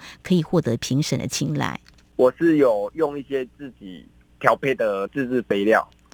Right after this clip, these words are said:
Speaker 1: 哦。
Speaker 2: 然后加一些益生菌啊、牛奶啊、优酪乳那一些比较天然的东西下去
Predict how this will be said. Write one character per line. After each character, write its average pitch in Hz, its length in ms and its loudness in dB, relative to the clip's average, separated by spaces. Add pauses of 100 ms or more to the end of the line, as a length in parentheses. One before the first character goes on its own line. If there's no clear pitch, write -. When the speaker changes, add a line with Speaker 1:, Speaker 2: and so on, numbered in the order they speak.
(160)
Speaker 1:
哦。 196 220 0 (360)
Speaker 2:
然 123 120 0
后 127 220 2
加 135 220 2
一 131 120 -12
些 120 560 -10 (240)
益 143 200 -10
生 127 220 0
菌 117 220 -6
啊、 92 200 0
牛 101 320 0
奶 113 80 4
啊、 76 500 -2 (140)
优 123 180 4
酪 123 220 2
乳 85 180 -18
那 117 160 -2
一 110 60 -6
些 113 160 -4
比 - 120 -14
较 107 320 2 (760)
天 139 140 2
然 123 140 0
的 92 120 -14
东 101 260 -10
西 98 160 -10
下 104 140 0
去 98 320 -8